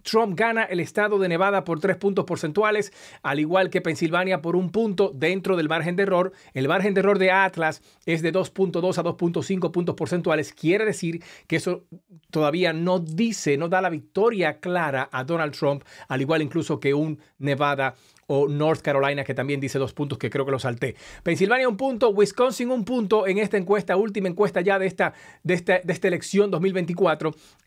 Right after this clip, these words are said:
En Arizona, Trump cinco puntos, ampliando los dos, tres puntos que hemos visto en el pasado. Georgia, dos puntos dentro del margen de error. Arizona posiblemente sí pueda ser de Trump según esta encuesta. Michigan, dos puntos para Trump,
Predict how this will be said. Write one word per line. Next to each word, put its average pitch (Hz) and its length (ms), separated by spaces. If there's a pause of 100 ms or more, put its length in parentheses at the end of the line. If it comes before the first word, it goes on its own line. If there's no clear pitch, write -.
En 175 200
Arizona, 170 680
Trump 262 340
cinco 262 640
puntos, 151 400
ampliando 214 720
los 170 160
dos, 202 160
tres 208 160
puntos 214 380
que 190 60
hemos 175 140
visto 190 220
en 165 80
el 151 60
pasado. 139 480 (420)
Georgia, 180 600
dos 165 300
puntos 151 480 (120)
dentro 135 360
del 160 100
margen 170 220
de 196 60
error. 180 280 (260)
Arizona 156 380
posiblemente 165 440
sí 165 120
pueda 165 220
ser 160 120
de 151 120
Trump 160 200
según 156 260
esta 156 140
encuesta. 175 380 (320)
Michigan, 185 560
dos 175 160
puntos 175 320
para 175 180
Trump, 165 280